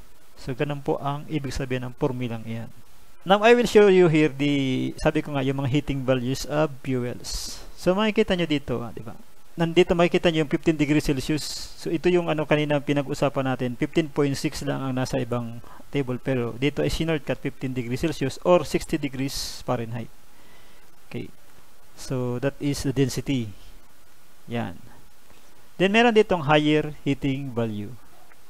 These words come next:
So, halimbawa yung diesel fuel at density, point eight four six. Okay?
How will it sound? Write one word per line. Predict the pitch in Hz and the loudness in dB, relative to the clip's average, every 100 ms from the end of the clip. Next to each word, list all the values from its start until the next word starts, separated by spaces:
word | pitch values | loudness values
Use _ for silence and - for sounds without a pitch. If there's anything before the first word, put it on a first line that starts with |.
| - - - - - | -14 -14 -12 -12 -12
So, | - 139 127 | -8 -4 -2
halimbawa | 131 143 175 | 2 6 8
yung | 180 151 | 8 6
diesel | 156 - 185 | 4 6 4
fuel | 180 185 170 143 123 123 135 139 - - - - - - - - - - - - - - - - - | 6 6 8 6 4 -2 -8 -12 -12 -12 -12 -14 -14 -14 -14 -14 -14 -12 -12 -12 -12 -12 -12 -12 -2
at | 160 - | 0 0
density, | 135 190 220 - 156 147 127 117 123 - - - - - - - - - - | 4 6 6 2 2 2 -2 -2 -8 -14 -14 -14 -14 -14 -14 -14 -14 -14 0
point | 175 196 180 170 | 2 2 0 0
eight | 156 | 0
four | - 151 147 | 2 0 0
six. | - 131 - - - - - - | 0 -4 -4 -8 -8 -10 -10 -12
Okay? | - 147 156 160 | -4 0 0 -2